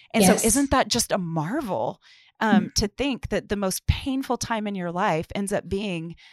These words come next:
Speaker 1: um, the most touching, the most beautiful?
Speaker 2: Mm-hmm.
Speaker 1: You know, we w-, learn so much from the lessons we would never choose.
Speaker 2: Mm-hmm.
Speaker 1: So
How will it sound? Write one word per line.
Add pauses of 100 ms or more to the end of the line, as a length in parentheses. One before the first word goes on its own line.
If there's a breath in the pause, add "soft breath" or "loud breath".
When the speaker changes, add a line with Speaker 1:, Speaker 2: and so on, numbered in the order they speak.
(160 soft breath)
Speaker 1:
um,
the
most
touching,
the
most
beautiful?
Speaker 2:
Mm-hmm.
Speaker 1:
You
know,
we
w-, (540 loud breath)
learn
so
much
from
the
lessons
we
would
never
choose.
Speaker 2:
Mm-hmm.
Speaker 1:
So